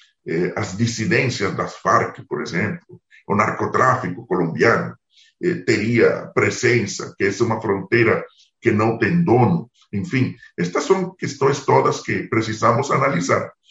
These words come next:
especialmente porque, por exemplo, quem deu essa informação sobre a dissidência das farc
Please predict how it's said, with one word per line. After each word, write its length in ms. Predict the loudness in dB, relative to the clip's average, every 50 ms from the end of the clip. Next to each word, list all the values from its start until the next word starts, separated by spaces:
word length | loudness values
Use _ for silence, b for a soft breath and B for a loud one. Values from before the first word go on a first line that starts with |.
| b b b b _
especialmente 840 | -8 -8 -2 0 0 0 2 4 2 4 4 2 0 0 -2 -4 -6
porque, 640 | -6 -2 0 0 0 0 -2 -4 -6 -6 -6 -6 -10 _ _ _ _ _ _ _ _ _ 0
por 140 | 2 2
exemplo, 600 | 2 2 2 0 0 0 2 0 0 0 -2 -6 -14 _ _ _ _
quem 240 | -2 0 0 0 2
deu 240 | 4 4 6 6 6
essa 360 | 4 2 -2 -4 -4 -4 -4
informação 680 | -4 -4 -4 0 0 0 2 2 0 0 2 0 0 0
sobre 260 | 0 -2 -2 -2 -2
a 40 | -2
dissidência 560 | -4 -4 -6 -6 -4 -2 -2 -2 -2 -2 -2
das 180 | -2 -4 -4 -4
farc 400 | -2 0 0 0 -2 -4 -10